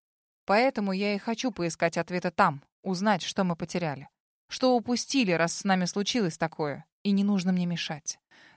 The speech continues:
Твоя жизнь достаточно благополучна, чтобы просто не обращать на мои дела внимания. Я волнуюсь за тебя, и мать волнуется.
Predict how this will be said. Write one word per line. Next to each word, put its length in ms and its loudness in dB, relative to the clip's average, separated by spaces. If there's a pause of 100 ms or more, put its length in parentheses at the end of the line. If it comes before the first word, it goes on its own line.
Твоя 320 6
жизнь 320 2
достаточно 520 0
благополучна, 680 0
чтобы 260 -2
просто 380 0
не 100 0
обращать 460 0
на 80 0
мои 240 0
дела 240 0
внимания. 520 -2 (600)
Я 220 2
волнуюсь 420 4
за 100 -4
тебя, 400 -2 (460)
и 100 -2
мать 320 -4
волнуется. 640 -8